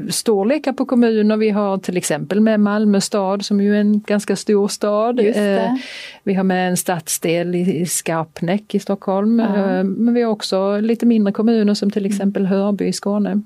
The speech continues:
Speaker 2: Mm. Mm.
Speaker 1: Eh, så att det har ju, och det är ju, det är inte så att, eh, det här är ett projekt där vi har pengar att anställa någon koordinator, utan det här har ju varit på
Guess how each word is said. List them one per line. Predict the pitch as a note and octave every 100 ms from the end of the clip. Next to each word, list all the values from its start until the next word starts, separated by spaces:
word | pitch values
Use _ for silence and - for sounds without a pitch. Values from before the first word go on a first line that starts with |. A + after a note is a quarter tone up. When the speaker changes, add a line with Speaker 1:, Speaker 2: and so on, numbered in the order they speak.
| -
Speaker 2:
Mm. | G#3+ G#3+ C#4 C#4 _ _ -
Mm. | G#3 G3 A#3+ - - - - F#3 F#3 F3 F3+
Speaker 1:
Eh, | D#3+
så | G#3+
att | G#3+ A3
det | A3
har | G#3 A3+
ju, | G#3+ G#3+
och | G#3+
det | G#3
är | A3 A#3
ju, | A3 G3+ G3+ G3 - F#3+ E3+
det | - F#3 G#3
är |
inte | A3 G#3
så | A#3+ G#3+ G3
att, | F#3+ - G3
eh, | F#3 F#3 F3+
det | D3+ F3
här | F#3+ F3+
är | F3+
ett |
projekt | - - F#3+ E3+
där | -
vi | E3+ F3+ E3+
har | E3+ F3+ E3 E3
pengar | F#3+ F3+ E3 D#3+
att | E3
anställa | F#3 F#3 F3 B3 A#3
någon | F#3+ F3
koordinator, | E3 E3 E3 E3+ E3+
utan | E3 E3 E3
det |
här | F#3+ A3+
har | B3+
ju | A3+
varit | F#3+ E3+ F#3 B3+ B3
på | - F#3 E3+